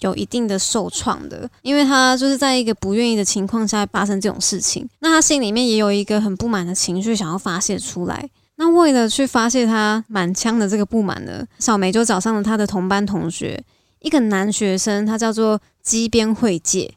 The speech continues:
他就问了这个基边说要不要跟他试一次初体验。那先不要说为什么小梅会想要用找别的男同学发生性关系这件事情作为他发泄的出口啦。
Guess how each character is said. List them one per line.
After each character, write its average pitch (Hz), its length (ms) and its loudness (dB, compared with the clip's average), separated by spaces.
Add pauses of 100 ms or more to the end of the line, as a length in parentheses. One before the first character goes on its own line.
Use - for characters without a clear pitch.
(260)
他 294 120 -2
就 320 140 4
问 311 220 6
了 226 120 2
这 226 120 0
个 233 100 2
基 208 240 -2
边 208 240 0
说 196 260 -2
要 208 160 2
不 208 120 -2
要 202 180 2
跟 196 240 -2
他 196 400 -2 (260)
试 269 360 2
一 185 80 0
次 - 360 -4 (200)
初 233 200 0
体 185 260 -4
验。 190 280 -6 (280)
那 359 60 2
先 359 220 4
不 294 60 4
要 254 140 4
说 269 160 2
为 294 120 4
什 254 100 2
么 196 80 2
小 190 180 -2
梅 175 160 -2
会 240 300 2 (160)
想 190 240 0
要 240 160 2
用 240 420 2 (140)
找 180 240 2
别 185 200 0
的 208 100 0
男 202 200 0
同 196 160 0
学 190 160 -2
发 208 200 0
生 208 280 0
性 208 220 0
关 196 180 0
系 202 140 -2
这 202 40 -4
件 196 220 0
事 214 200 -2
情 180 200 0
作 214 200 2
为 175 120 0
他 185 400 0
发 208 160 0
泄 220 160 2
的 175 120 -6
出 208 240 -4
口 196 240 -2
啦。 - 160 -6